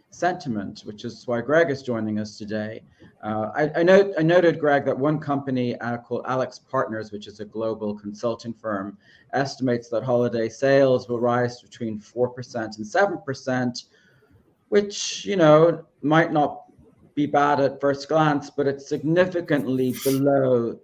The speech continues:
last year's growth of sixteen percent growth. And with, uh,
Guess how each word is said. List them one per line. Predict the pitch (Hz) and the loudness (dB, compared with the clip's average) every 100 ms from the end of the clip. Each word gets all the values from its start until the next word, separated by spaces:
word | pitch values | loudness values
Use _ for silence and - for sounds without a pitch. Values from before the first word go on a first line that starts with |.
| _ _ | _ _
last | - 147 143 - | -4 -2 -4 -4
year's | 127 123 | -2 -2
growth | - 123 120 117 | -2 0 0 -4
of | 113 - | -8 -8
sixteen | - 127 - 127 120 | -10 -10 -8 -4 -4
percent | 107 110 107 104 107 - - _ _ _ _ | -6 -12 -8 -8 -8 -12 -20 _ _ _ _
growth. | 123 110 110 - | -4 -4 -6 -6
And | 120 123 | -4 0
with, | 131 139 139 - | 0 -2 -6 -6
uh, | 127 127 127 | -4 -2 -2